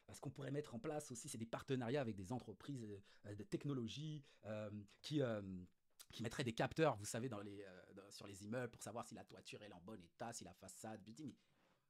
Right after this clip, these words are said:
gars, on est dans Black Mirror ? Est-ce qu'on est dans Black Mirror ? <laughs> Mais, et, et franchement, les commentaires, c'est, enfin bref,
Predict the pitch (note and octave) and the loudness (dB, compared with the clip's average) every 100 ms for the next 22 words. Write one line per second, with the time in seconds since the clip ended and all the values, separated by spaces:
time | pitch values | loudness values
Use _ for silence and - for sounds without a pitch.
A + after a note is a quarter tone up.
0 | _ _ _ _ _ A2 G3 G3+ F3 - | _ _ _ _ _ 2 6 6 6 -2
1 | _ _ _ _ - C3 E3 G#3 C#3+ C3 | _ _ _ _ -4 0 2 6 4 6
2 | D3 G3+ G3+ C#3 F#3+ A3+ F3+ D#3+ D#4 A4 | 6 6 6 6 8 10 8 8 8 6
3 | G4+ - _ _ _ _ _ _ _ _ | 4 0 _ _ _ _ _ _ _ _
4 | - D#3 A#3 D4 C4+ - F#3 A2+ F3 B3+ | 0 2 6 8 12 12 12 8 8 8
5 | - - C3 G#3 A#3 F3 G#3 D4+ C#4 F3 | 6 4 10 12 12 12 12 12 12 10
6 | - - - - - - - - - D#3 | 6 -10 -12 2 2 2 -14 -16 4 4
7 | - - E3 D3 C3+ - C#3+ F3+ D3 C3+ | 4 2 2 4 -2 2 4 4 4 0
8 | E3 A2+ A2 F#2 | -2 -4 -4 -4